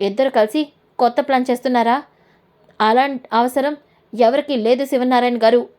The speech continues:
అని చెప్పేసి కార్తీక్ అంటాడు. "లేనప్పుడు ఇక్కడెందుకురా, మర్యాదగా బయటకు వెళ్ళండి" అని అంటూ ఉంటే ఇక దీప, "జ్యోత్స్న, నన్ను మోసం చేయాలని చూడొద్దు.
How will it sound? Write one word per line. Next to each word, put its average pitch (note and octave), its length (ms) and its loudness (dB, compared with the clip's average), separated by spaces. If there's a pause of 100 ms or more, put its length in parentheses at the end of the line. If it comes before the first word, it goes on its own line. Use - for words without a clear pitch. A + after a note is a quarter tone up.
అని C4+ 200 0
చెప్పేసి A#3+ 400 -4
కార్తీక్ A3+ 440 -2
అంటాడు. A#3 320 -2 (440)
"లేనప్పుడు A#3+ 420 0
ఇక్కడెందుకురా, A#3 600 0 (280)
మర్యాదగా C#4 380 2
బయటకు A#3 280 0
వెళ్ళండి" B3 380 -2 (100)
అని C4 180 -2
అంటూ G3+ 260 -4
ఉంటే A#3+ 380 -2
ఇక C4+ 160 -4
దీప, A#3+ 260 -2 (580)
"జ్యోత్స్న, C4 640 2 (440)
నన్ను A#3 240 0
మోసం B3 340 -4
చేయాలని B3+ 400 0
చూడొద్దు. B3+ 360 -2